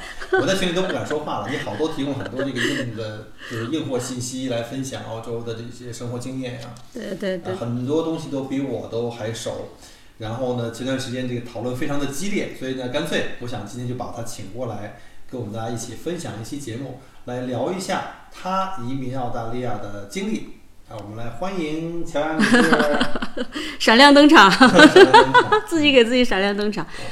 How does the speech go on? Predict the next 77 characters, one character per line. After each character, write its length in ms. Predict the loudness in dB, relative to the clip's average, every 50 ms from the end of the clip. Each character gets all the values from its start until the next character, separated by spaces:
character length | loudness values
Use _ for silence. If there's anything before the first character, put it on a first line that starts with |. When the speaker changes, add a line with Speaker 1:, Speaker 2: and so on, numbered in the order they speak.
| -2 2
Speaker 1:
啊， 160 | 2 4 4
大 100 | 6 6
家 160 | 8 8 6
好， 180 | 6 6 4 4
Michael 380 | 4 4 2 0 0 0 0
的 80 | 0 0
听 220 | -2 -2 0 0
友， 140 | 2 0 0 -2 -4 -4
呃， 380 | -4 -4 -4 -4 -6 -8 -8 -8
大 140 | -6 -6 -4
家 240 | -2 -2 -4 -4 -4
今 220 | -4 -2 -2 0
天 140 | 0 0 -2
是 100 | -2 -4
很 120 | -4 -4
开 200 | -4 -2 -2 0
心， 180 | 2 2 0 0
早 140 | -2 -2 -2
上 180 | -2 -2 -2
好。 320 | -4 -6 -6 -6 -8 -10 -12 -12 -12 -12 -12 -12 -10 -6
啊， 200 | -4 -2 -2 -2
我 140 | -2 -4 -4
是 140 | -2 -4 -4
乔 260 | -4 -4 -4 -2 -2
雅。 280 | 0 -2 -2 -2 -4 -2 -2 -2 0 -2 -4 -6
呃， 180 | -6 -6 -6 -6
在 380 | -4 -2 0 0 0 0 0 0
墨 120 | 0 0
尔 120 | 0 0
本 180 | 0 0 0 0
呢， 80 | 0 0
就 160 | 0 0 -2
每 180 | -2 -4 -2
个 60 | 0 0
人 160 | 2 2 2
都 140 | 2 2 2
得 40 |
有 120 | 2 2 2
个 100 | 0 0
英 180 | 2 2 2
文 140 | 4 4 4
名 180 | 4 2 2 2
字， 120 | 0 0
是 80 | 0 0
吧？ 160 | 0 0 2
那 100 | 2 2
我 120 | 2 2 2
就 100 | 0 -2
是 240 | -2 -2 -2 -2 0
Joy。 560 | 0 2 4 6 6 6 6 4 4 2 0 2 4 4 6 6 6 6 4
<laughs> 580 | 2 -2 -6 -6 -6 -6 -8 -8 -10 -10 -6
Speaker 2:
嗯。 160 | -2 0 0 0
你 120 | 0 -2
那 60 | -2
个 100 | -2 -2
来 80 | 0 -2
澳 80 | -2 -2
洲 140 | -2 -2 -2
多 100 | -4 -4
长 100 | -4 -4
时 120 | -6 -6
间 180 | -8 -8 -8 -8
了？ 80 | -10
Speaker 1:
啊。 80 | -12 -4 0
呃， 140 | 4 4
我 140 | 6 6 4
加 300 | 2 4 4 6 6 6
起 160 | 4 2 0
来 120 | -2 -2 -2
其 160 | -2 -2 -2
实 160 | 0 0 0
稳 240 | 2 2 2 2 2
定 140 | 2 2 2
的 80 | 2
时 140 | 2 2 2
间 220 | 0 0 0 0 -2
是， 640 | -2 -2 0 0 0 0 -2 -4 -6 -8 -10 -8